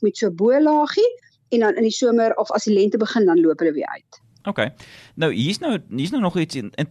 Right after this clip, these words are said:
Speaker 2: in-, ietsie interessants en dis nou waaroor ek gewonder het. Kan 'n mens, kan 'n mens varkore van saad af kweek?
Speaker 1: Ja, jy kan. So, as jy nou kyk, as jou blom klaar geblom het en hy begin dood te gaan, daar's mos nou so geel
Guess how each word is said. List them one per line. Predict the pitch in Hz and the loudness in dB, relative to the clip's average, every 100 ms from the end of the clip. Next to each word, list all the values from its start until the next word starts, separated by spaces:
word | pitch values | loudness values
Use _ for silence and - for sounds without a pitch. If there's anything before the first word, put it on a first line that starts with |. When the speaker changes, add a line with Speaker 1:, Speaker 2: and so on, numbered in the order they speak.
| - | -6
Speaker 2:
in-, | - 156 131 - | -6 -6 -6 -8
ietsie | - - | -8 -6
interessants | 147 143 - 151 135 | -6 -6 -4 -4 -4
en | 117 | -4
dis | 104 | -4
nou | 160 | -4
waaroor | 120 117 113 | -2 0 0
ek | - | -4
gewonder | - 110 98 117 117 | -8 -6 -4 -2 -4
het. | 110 | -4
Kan | 202 302 | -6 -6
'n | |
mens, | 370 226 156 - - | -6 -6 -6 -12 -8
kan | 220 | -8
'n | 330 | -4
mens | 285 - | -6 -6
varkore | 196 190 175 170 | -6 -4 -2 -4
van | 175 165 151 | -4 -6 -6
saad | - - 175 180 | -6 -2 0 0
af | - - | -4 -6
kweek? | - 85 - - - | -8 -10 -10 -14 -4
Speaker 1:
Ja, | 175 175 | 0 2
jy | 180 - - | 0 0 -4
kan. | 151 127 - | -2 -4 -8
So, | - - 277 269 - _ _ - | -6 -2 0 0 -2 _ _ -4
as | 294 | -2
jy | 254 220 | 0 2
nou | 330 359 | 2 2
kyk, | 320 269 | 0 0
as | 262 | 0
jou | 240 330 | 2 0
blom | 208 214 233 247 | 2 2 2 2
klaar | 269 233 226 | 0 0 0
geblom | 233 175 330 320 135 | -2 -2 0 2 2
het | - - - _ _ - | -2 -10 -20 _ _ -4
en | 226 202 | 0 2
hy | 180 | 2
begin | 226 - 269 202 - - | 0 2 2 2 -2 -4
dood | 190 208 - | 0 0 -2
te | |
gaan, | 214 214 | -2 0
daar's | 185 175 - | 2 0 0
mos | 277 | -2
nou | 254 | 0
so | 247 - | -2 -4
geel | - - 285 277 247 | -6 -4 0 4 4